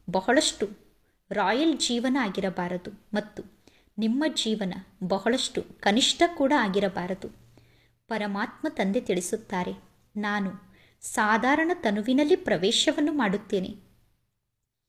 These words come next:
ಯಾವುದೇ ದೇಹಧಾರಿಗಳಿಗೆ ಭಗವಂತ ಎಂದು ಕರೆಯಲು ಸಾಧ್ಯ ಇಲ್ಲ. ಮನುಷ್ಯರು, ಮನುಷ್ಯರಿಗೆ ಸದ್ಗತಿಯನ್ನು ನೀಡಲು ಸಾಧ್ಯ ಇಲ್ಲ. ಕೇವಲ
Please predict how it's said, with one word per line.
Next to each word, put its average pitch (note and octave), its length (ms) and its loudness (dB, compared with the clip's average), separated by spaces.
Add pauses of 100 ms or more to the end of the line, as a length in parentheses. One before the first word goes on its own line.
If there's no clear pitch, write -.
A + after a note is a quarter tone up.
(360)
ಯಾವುದೇ A3 640 -4
ದೇಹಧಾರಿಗಳಿಗೆ A3 1040 2 (540)
ಭಗವಂತ C#4 600 4 (220)
ಎಂದು C4+ 220 4
ಕರೆಯಲು G3+ 440 2
ಸಾಧ್ಯ G3+ 500 0
ಇಲ್ಲ. F#3 200 0 (920)
ಮನುಷ್ಯರು, - 800 -6 (580)
ಮನುಷ್ಯರಿಗೆ D#4+ 640 0
ಸದ್ಗತಿಯನ್ನು D#4 840 0
ನೀಡಲು C#4+ 320 4
ಸಾಧ್ಯ F#3+ 480 0
ಇಲ್ಲ. F3+ 200 0 (1400)
ಕೇವಲ A#3 400 -2